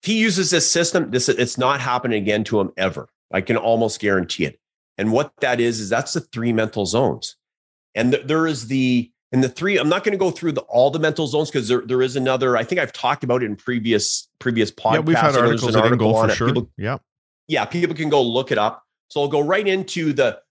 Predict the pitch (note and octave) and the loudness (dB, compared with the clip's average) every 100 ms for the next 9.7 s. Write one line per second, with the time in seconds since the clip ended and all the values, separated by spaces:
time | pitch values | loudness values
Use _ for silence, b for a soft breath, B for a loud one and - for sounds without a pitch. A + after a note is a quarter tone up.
0 | - B2+ - G#3 F3+ E3 E3 D#3+ B2 C#3+ | -6 -4 0 0 0 0 -2 -4 -2 0
1 | B2 C#3+ C#3+ C3 C3+ A#2+ - - C3+ B2+ | 2 0 0 0 2 0 -2 -2 2 0
2 | - - G#2 D2+ - _ _ _ - C#3 | -2 -6 -6 -6 -10 _ _ _ -4 0
3 | D#3+ A3+ B3 F#3 F#3 C3+ - F#3 C3+ A2 | 0 0 -2 0 -2 -2 -4 -2 -2 0
4 | A#2 A2 G2+ _ _ _ _ - A2 F3 | 0 0 -2 _ _ _ _ -12 -4 0
5 | G#3 - A#2+ B2 G#2 F#2+ C3+ B2+ D#3 C3+ | 0 0 2 2 0 -4 -4 0 0 -2
6 | C3+ B2+ B2 A#2+ F2+ F#2 B2 A#2+ A#2+ C3 | -2 0 0 -2 -4 -4 0 2 0 0
7 | F#3+ - D#3+ D3 D3+ C#3+ C#3 A2 - - | -4 -2 0 0 0 -2 -2 -2 -6 -2
8 | B2+ B2+ C3 A#2+ - A#2+ A#2 - A2 - | 0 0 -2 -2 0 0 2 0 -2 -4
9 | - A2 G2 D#2+ C2 - | -2 0 2 0 -4 -14